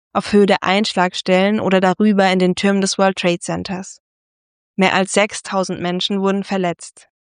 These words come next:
Die beiden Türme des World Trade Centers, bis dahin die höchsten Gebäude in New York, brachen infolge des Anschlags in sich zusammen. Durch die freigesetzten Giftgase und Partikel beim Kollaps erkrankten später tausende Menschen.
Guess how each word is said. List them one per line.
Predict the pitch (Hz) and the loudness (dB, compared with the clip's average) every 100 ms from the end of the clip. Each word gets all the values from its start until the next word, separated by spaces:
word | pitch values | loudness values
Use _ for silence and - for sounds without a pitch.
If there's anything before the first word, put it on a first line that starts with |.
| _ _ _ _ _ _ _ | _ _ _ _ _ _ _
Die | 196 | 0
beiden | 190 190 190 | 2 2 0
Türme | 190 208 226 | 2 2 2
des | 202 190 | 0 -2
World | 190 180 | -2 -4
Trade | - 196 | -2 -4
Centers, | - 220 220 240 247 - - | -2 -4 -2 -2 -4 -6 -6
bis | 190 | -2
dahin | 196 202 208 202 | 0 0 0 -2
die | 185 | -2
höchsten | 214 220 - 202 | -2 -2 -2 -4
Gebäude | 185 190 196 185 | 0 0 0 -2
in | |
New | 180 | -2
York, | 180 180 185 - _ _ _ | 0 0 0 -2 _ _ _
brachen | - 190 196 208 | 0 2 2 0
infolge | 202 185 - 196 202 | -4 -4 0 2 2
des | 190 - | 0 -2
Anschlags | 180 180 - 196 208 - | -4 -4 0 0 0 -4
in | 196 185 | -2 0
sich | 190 | 0
zusammen. | - 208 190 165 165 175 - _ _ _ _ _ _ _ - | -2 -2 0 0 0 -6 -12 _ _ _ _ _ _ _ -2
Durch | 190 | -2
die | 196 | -2
freigesetzten | - 196 196 196 196 - 202 180 | -2 0 0 0 0 -2 -4 0
Giftgase | 202 - - 226 226 226 208 | -2 -2 -2 2 4 4 2
und | 190 | 0
Partikel | 196 190 - 220 233 240 | -2 -4 -4 -2 0 2
beim | 220 190 | 2 -2
Kollaps | - 190 208 220 - - - _ _ | 0 2 2 2 -2 -14 -16 _ _
erkrankten | 202 - 190 202 - 208 | -6 0 0 0 -2 -6
später | - 196 202 202 | 2 2 4 0
tausende | - - 185 190 185 | -2 0 2 2 0
Menschen. | 180 180 175 - 180 | 0 -2 -4 -8 -10